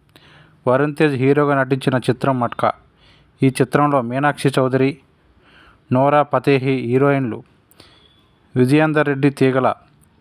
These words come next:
రజనీ తాళ్ళూరి నిర్మించిన ఈ చిత్రం గురువారం విడుదలవుతుంది. ఈ సందర్భంగా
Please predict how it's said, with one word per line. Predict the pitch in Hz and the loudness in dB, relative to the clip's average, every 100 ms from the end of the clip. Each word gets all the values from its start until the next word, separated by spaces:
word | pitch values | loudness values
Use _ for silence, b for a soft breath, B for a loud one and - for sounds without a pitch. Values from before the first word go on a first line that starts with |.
| _ _ _ _ _ 139 135 | _ _ _ _ _ -6 -2
రజనీ | 131 135 151 | 0 0 -4
తాళ్ళూరి | 143 135 135 139 131 123 | 0 0 0 -2 -4 -4
నిర్మించిన | 127 127 139 127 131 | -2 0 0 0 -2
ఈ | 123 | -2
చిత్రం | 113 120 - 135 104 - _ _ _ _ _ _ _ _ _ _ _ _ _ _ b b _ _ _ _ _ _ _ _ _ _ 127 | -4 -4 -2 -4 -4 -14 _ _ _ _ _ _ _ _ _ _ _ _ _ _ b b _ _ _ _ _ _ _ _ _ _ -4
గురువారం | 123 143 151 143 110 - _ | 2 4 4 0 -4 -14 _
విడుదలవుతుంది. | 131 131 139 139 123 127 113 98 - _ - _ _ b b b b _ | 0 2 4 2 0 -2 -2 -2 -8 _ -20 _ _ b b b b _
ఈ | 143 | 0
సందర్భంగా | 151 135 135 143 139 135 117 | 2 0 0 0 0 -2 -4